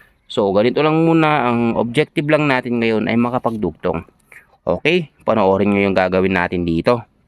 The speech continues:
At heto na nga yung dalawang nakuha ko na bougainvillea na idudugtong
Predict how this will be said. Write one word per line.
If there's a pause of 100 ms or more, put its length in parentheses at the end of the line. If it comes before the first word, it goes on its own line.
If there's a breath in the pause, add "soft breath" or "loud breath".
(360)
At
heto
na
nga
yung
dalawang
nakuha
ko
na
bougainvillea
na
idudugtong